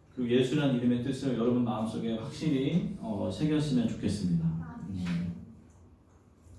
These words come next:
구약의 이름 중 한 가지를 나누려고 합니다.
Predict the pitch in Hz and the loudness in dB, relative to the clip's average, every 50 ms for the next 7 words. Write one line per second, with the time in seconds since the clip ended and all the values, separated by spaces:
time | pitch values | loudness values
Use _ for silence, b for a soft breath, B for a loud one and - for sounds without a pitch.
0 | - - - - - - - - - - - - - - - - - - - - | -20 -18 -18 -18 -18 -18 -20 -20 -20 -20 -20 -20 -20 -20 -20 -20 -20 -20 -20 -20
1 | - - - - - - - - - b b b b b b b b b b b | -20 -20 -20 -20 -20 -20 -20 -20 -20 b b b b b b b b b b b
2 | b - - - - - 143 147 165 170 175 170 - 139 139 143 147 - 151 143 | b -20 -20 -20 0 6 8 10 12 12 10 10 8 8 6 4 2 0 0 -2
3 | - - 196 196 196 190 175 160 151 143 131 113 110 101 101 120 120 120 113 - | -2 -4 -2 0 0 2 2 2 2 0 0 -2 -2 -2 0 0 0 0 0 -2
4 | 98 92 90 87 87 85 | -2 -4 -4 -4 -4 -4